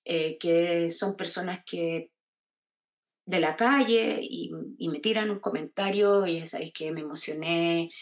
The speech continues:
oye, qué bonita esta parte, oye, que me acordé de esto, me acordé de esto otro, oye", y nos vamos a, a como a, a, a reflexionar acerca de c-, cómo está construido el mundo, cómo estamos viviendo en Chile, eso me,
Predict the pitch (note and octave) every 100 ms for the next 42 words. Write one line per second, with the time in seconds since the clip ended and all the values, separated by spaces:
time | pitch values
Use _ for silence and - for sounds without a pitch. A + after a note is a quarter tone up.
0 | - - F3 E3+ D#3 D3+ D#3 - D#3+ D#3
1 | F#3+ F3+ E3+ E3+ - E3 E3+ E3 D#3 D3+
2 | - D3+ D#3 D3 F3 E3 F3+ F#3 F3 F#3
3 | E3 D#3+ D#3 E3+ E3+ F#3+ F#3+ F#3+ - G3
4 | G3+ G3 G3 F#3+ G3 A3 A#3+ G#3+ G3+ F#3
5 | G3 F#3+ G#3 G#3 - _ _ _ - F#3+
6 | F#3+ F3+ E3+ E3 D#3+ - D#3+ E3 D#3+ D3+
7 | - E3+ E3+ G3+ G3+ F3 F#3 G3 G3+ F#3+
8 | - F3 F#3 F3 E3+ E3+ - - - -
9 | G3+ G3+ G3+ G#3 G3+ G3+ G3+ G#3+ G#3 F#3+
10 | A3 A#3 G#3 G3+ G3+ - F#3+ G3+ G3+ F3+
11 | G3 G3 F3 E3+ - A3 A#3+ D#4+ - -
12 | - - G#3+ - A3+ G#3+ G3+ G3+ F#3+